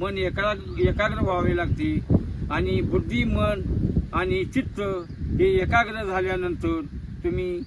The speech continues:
काम वासनेतनं, जगातनं सोडून, जग हे, जग हे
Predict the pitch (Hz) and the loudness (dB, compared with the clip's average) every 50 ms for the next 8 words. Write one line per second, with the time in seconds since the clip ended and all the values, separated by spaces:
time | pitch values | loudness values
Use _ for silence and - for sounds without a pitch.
0 | - - - - - 185 202 220 214 214 214 208 202 185 - 196 190 196 196 160 | -12 -16 -16 -4 0 0 0 0 0 -2 -2 -2 -2 -2 -4 -6 -6 -6 -6 -6
1 | 160 180 185 180 - 175 - - - - - - - - - - - - - 175 | -4 -4 -4 -4 -4 -6 -8 -10 -14 -16 -16 -14 -12 -10 -8 -8 -8 -6 -2 -2
2 | 180 - 233 240 240 - - 208 196 185 190 190 180 175 180 170 - - - - | 2 4 4 6 6 4 2 2 -4 -4 -2 -2 0 2 2 2 0 -2 -4 -10
3 | - - - - - - - - - - 135 185 202 - - - - - - - | -12 -14 -14 -14 -14 -12 -12 -12 -10 -2 2 2 4 4 6 4 4 4 4 4
4 | - - - - - - - - - - - - - - - - - - 196 233 | 4 2 0 0 -2 -6 -4 -4 -4 -2 -2 -2 0 0 0 0 2 2 2 2
5 | 220 214 208 214 214 202 | 2 0 -2 0 0 -2